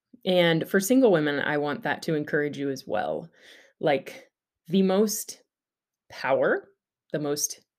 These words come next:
and I do keep using these same words, but the most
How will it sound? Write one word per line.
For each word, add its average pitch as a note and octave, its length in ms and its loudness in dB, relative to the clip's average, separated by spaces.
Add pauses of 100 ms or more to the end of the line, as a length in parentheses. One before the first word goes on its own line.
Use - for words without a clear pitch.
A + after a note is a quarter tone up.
and E3+ 100 0
I D#3+ 100 2
do G3 220 4
keep G3 200 -2
using D3 280 -2
these C3+ 160 -4
same C#3 200 -4
words, B2 300 -6
but - 300 -2 (480)
the D#3 60 -4
most E3 400 -2